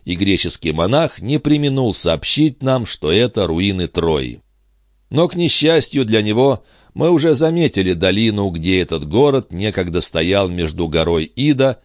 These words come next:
и горами Кевкалази. В глубине долины протекал ручей. Это был знаменитый Скамандр,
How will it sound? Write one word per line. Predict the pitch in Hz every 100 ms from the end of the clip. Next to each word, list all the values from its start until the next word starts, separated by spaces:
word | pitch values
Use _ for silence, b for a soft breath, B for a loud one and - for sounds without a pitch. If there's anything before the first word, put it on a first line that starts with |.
| -
и | 87
горами | 92 90 110 107
Кевкалази. | 95 104 90 98 92 82 69 65 58 _ _ _ _
В | -
глубине | 73 90 90 101 131 123
долины | 101 123 160 90 76
протекал | 80 78 87 120 131
ручей. | 123 127 - 85 65 - _ _
Это | - 147 120
был | 82 117 123
знаменитый | - 90 87 98 117 - 98
Скамандр, | - 107 123 127 90 76 69